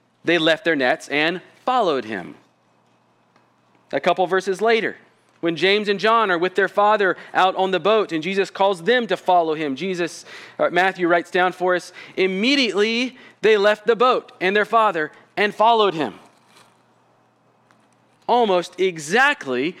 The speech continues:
what these blind men do. In our text, Matthew says the blind men immediately recovered their sight and followed him. Their seeing Jesus as Messiah has made them disciples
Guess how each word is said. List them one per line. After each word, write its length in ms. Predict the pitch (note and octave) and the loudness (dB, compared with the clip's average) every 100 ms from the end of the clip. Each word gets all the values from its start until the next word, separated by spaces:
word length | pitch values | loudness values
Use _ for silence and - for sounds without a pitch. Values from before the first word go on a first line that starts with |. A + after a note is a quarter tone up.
| - | -8
what 180 | - G#3 | -4 -2
these 160 | B3 A3 | -2 -2
blind 320 | A#3+ C#4+ C#4+ | 2 2 2
men 200 | A3+ F3+ | 0 -2
do. 240 | D#3 B2 - _ _ _ _ | -2 -4 -6 _ _ _ _
In 120 | F3+ | 2
our 160 | G#3 B3+ | 2 2
text, 320 | A3 A#3+ - | 0 -2 0
Matthew 340 | F3+ G3+ G#3 | 0 0 -2
says 300 | G3+ G3+ G3+ - - | -2 0 0 -4 -6
the 100 | E3 | -4
blind 360 | D3 F3+ G#3 G#3 | 2 2 2 2
men 240 | G#3+ A3+ - - | 0 -2 -8 -4
immediately 800 | F3+ F3+ F3 G3+ C4+ C#4 A#3 C4+ | 0 0 0 0 2 0 0 0
recovered 460 | A#3+ A#3 A#3+ A3 A#3+ | -2 0 0 0 0
their 160 | A3+ | -2
sight 380 | - A3+ A#3+ B3+ | 0 0 2 0
and 300 | - A3 A3+ - - | -2 0 -2 -6 -18
followed 560 | - - B3+ B3 G#3 D#3 | -8 2 4 4 2 0
him. 360 | D#3 C#3 F2+ D#2+ _ _ _ _ _ _ _ _ _ _ _ _ _ _ _ _ _ _ | -2 -2 -4 -16 _ _ _ _ _ _ _ _ _ _ _ _ _ _ _ _ _ _
Their 280 | C3 E3+ F3 | -2 0 0
seeing 960 | - - - D4+ C#4+ E3 C3+ B2+ G3+ F3+ - - | -4 -12 -4 -2 0 -2 -2 -4 -6 -10 -18 -12
Jesus 500 | C3 G#3+ A#3+ G#3+ - | -6 -4 0 -2 -2
as 260 | F#3+ G3+ F3 | -2 -2 -2
Messiah 680 | F3+ - A3 G#3+ F3+ E3 D#3 - | -6 -4 0 2 2 0 -4 -8
has 280 | - G3 D3+ | -2 -2 0
made 320 | E3+ F#3 F#3 | 0 0 0
them 380 | E3 D#3+ D3+ C#3 - _ _ _ _ _ | -2 -2 -4 -6 -12 _ _ _ _ _
disciples 1000 | D3 - - G3+ G3+ F#2 - - - - | -8 -6 -4 -2 -4 -8 -12 -10 -10 -10